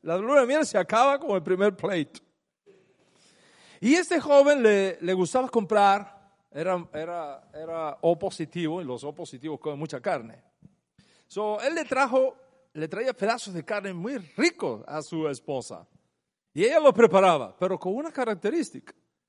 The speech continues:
Ella tomaba el cuchillo, cortaba el trozo de carne a la mitad, lo botaba uno en la basura y el otro cocinaba. Y cuando el muchacho ve eso, dice, "Amor, ¿y por qué tú botas ese pedazo de carne?".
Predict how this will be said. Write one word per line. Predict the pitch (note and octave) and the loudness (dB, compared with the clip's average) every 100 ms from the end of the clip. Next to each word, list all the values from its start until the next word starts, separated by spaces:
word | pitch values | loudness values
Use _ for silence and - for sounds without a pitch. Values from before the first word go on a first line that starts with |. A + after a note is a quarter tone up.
| _ _ | _ _
Ella | C#3 F3 | -6 -6
tomaba | F3+ G3 | -4 -6
el | G3 | -4
cuchillo, | F3 - A#3 C4 D#4 _ _ | -6 -6 -8 -8 -14 _ _
cortaba | C#3 B2+ _ F#3 G#3 G#3+ - | -12 -12 _ -8 -6 -8 -10
el | D3 C#3 B2 _ | -12 -14 -14 _
trozo | G#3+ A#3 A3+ | -4 -4 -6
de | G3 | -8
carne | - G3+ G3 G#3 G#3 | -6 -8 -6 -8 -10
a | E3+ | -8
la | D3 | -6
mitad, | D3+ C#3+ A3 C4 - | -8 -8 -8 -8 -14
lo | B2+ C3+ | -8 -4
botaba | C3+ C3 F#3+ G#3+ A3 | -4 -4 -6 -8 -6
uno | G3+ G#3 G#3 | -6 -6 -6
en | |
la | G3 | -8
basura | F3 E3 A#3+ C#4 - | -8 -8 -10 -8 -6
y | C#3 | -4
el | D3+ | -4
otro | F#3 F#3+ | -6 -8
cocinaba. | D3+ - G#2 F2+ B2 _ _ _ _ - | -10 -12 -12 -14 -18 _ _ _ _ -20
Y | |
cuando | - A#2+ A#2+ | -16 -12 -12
el | |
muchacho | A#2 G#2 B2 D#3+ E3+ | -12 -10 -10 -10 -8
ve | D3+ | -8
eso, | F#3 E3+ | -8 -8
dice, | C#3 A#2+ G2 _ _ _ | -10 -10 -16 _ _ _
"Amor, | - G2 B2+ F3 F#3+ _ _ _ _ _ _ _ | -20 -14 -8 -6 -8 _ _ _ _ _ _ _
¿y | - | -20
por | - C#3 | -12 -8
qué | D#3+ | -8
tú | D#3 A3 | -8 -8
botas | B3+ G#3 G3+ D#4+ | -4 -4 -4 -8
ese | B3+ G#3+ C4 | -6 -6 -6
pedazo | E3 E3+ E4+ A#3+ | -6 -6 -6 -8
de | G3+ | -10
carne?". | - C#4+ D#4 E4+ D#4 C4 G#3 | -8 -6 -6 -4 -4 -4 -6